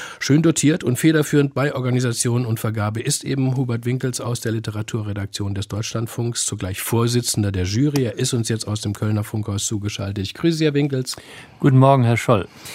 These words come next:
Speaker 1: Die Jury hat getagt. Sie, Herr Winkels, haben jetzt die Ehre, den Preisträger, die Preisträ-, oder die Preisträgerin zu verkünden. Wer bekommt den Wilhelm Raabe Preis zweitausendneunzehn?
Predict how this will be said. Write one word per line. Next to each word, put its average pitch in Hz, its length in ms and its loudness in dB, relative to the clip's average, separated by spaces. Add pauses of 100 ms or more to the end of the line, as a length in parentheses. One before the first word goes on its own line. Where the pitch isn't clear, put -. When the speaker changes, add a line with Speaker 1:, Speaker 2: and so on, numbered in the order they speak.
(360)
Speaker 1:
Die - 60 -4
Jury 165 280 4
hat 156 140 0
getagt. 151 360 2
Sie, 143 120 2
Herr 139 120 4
Winkels, 139 300 4
haben 131 140 2
jetzt 127 160 0
die 117 100 -2
Ehre, 123 180 2
den 117 100 0
Preisträger, 107 560 0
die 101 160 -4
Preisträ-, 104 520 -4
oder 107 200 0
die 95 100 -4
Preisträgerin 92 760 -2
zu 160 160 0
verkünden. 139 580 2
Wer 156 300 4 (120)
bekommt 113 460 -4 (160)
den 78 140 -8
Wilhelm 135 540 0
Raabe 95 240 -6
Preis - 340 -10
zweitausendneunzehn? - 720 -8